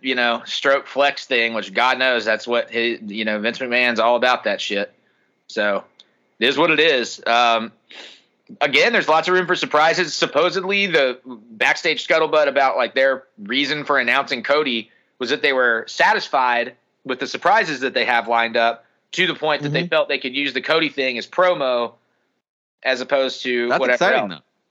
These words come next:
Speaker 3: though. That's
Speaker 1: I mean,
Speaker 3: exciting.
Speaker 1: it is exciting. I, you know, again, I think a guy like Ciampa is on the time frame to be able to come back, which would be cool.
Speaker 3: We'll
Speaker 1: Um,
Speaker 3: get a little pop. Yeah. Nice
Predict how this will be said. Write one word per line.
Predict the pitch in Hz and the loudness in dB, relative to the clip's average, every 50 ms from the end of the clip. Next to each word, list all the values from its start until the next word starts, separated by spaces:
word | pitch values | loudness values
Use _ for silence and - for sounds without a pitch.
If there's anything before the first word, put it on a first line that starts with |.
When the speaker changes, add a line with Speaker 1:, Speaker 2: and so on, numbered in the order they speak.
| _ _ - | _ _ -4
Speaker 3:
though. | 131 | -4
That's | 165 180 | -2 -2
Speaker 1:
I | - | -2
mean, | 185 | -2
Speaker 3:
exciting. | 226 196 - 339 349 | 0 0 2 2 2
Speaker 1:
it | 294 | 0
is | 269 | -2
exciting. | 214 - - 180 156 147 143 127 - - _ _ - - | -8 -8 -2 0 0 0 -2 -4 -12 -20 _ _ -6 -2
I, | 247 285 302 285 | 0 0 0 0
you | 262 277 | 0 0
know, | 269 262 262 - - | 0 0 0 0 -2
again, | 226 196 220 233 233 233 220 - | -2 -2 0 0 0 0 0 0
I | 196 208 208 | 0 0 0
think | 208 269 254 214 | 0 -2 -4 -2
a | 226 | -2
guy | 190 214 196 196 196 | 0 2 2 4 4
like | 190 175 - | 2 0 -2
Ciampa | - - 160 147 156 156 156 165 165 160 160 156 - | -4 -4 0 0 0 0 0 0 2 2 0 0 -2
is | 143 143 131 | -4 -4 -2
on | 147 147 143 | 0 -2 -2
the | 143 | -2
time | 131 143 147 143 143 | -2 0 0 0 0
frame | 139 151 143 139 139 139 | 0 -2 -2 -2 -2 -4
to | 139 | -4
be | 143 143 | -2 -2
able | 143 139 143 | -2 -2 -2
to | |
come | 135 151 143 139 | -2 -2 -2 0
back, | 127 139 135 135 139 - | 2 2 2 2 0 -2
which | 135 | -6
would | - | -8
be | 147 147 | -8 -8
cool. | 135 - 151 147 143 143 139 139 139 - - | -6 -6 -6 -4 -2 -2 0 0 -2 -2 0
Speaker 3:
We'll | - 135 | 0 2
Speaker 1:
Um, | 127 123 120 117 | 2 4 4 2
Speaker 3:
get | 190 | 2
a | 165 | 2
little | 151 139 113 | 0 -2 0
pop. | - 113 104 104 - - - _ _ - | 0 2 2 2 2 -2 -8 _ _ -6
Yeah. | 143 104 | -6 -6
Nice | - | -6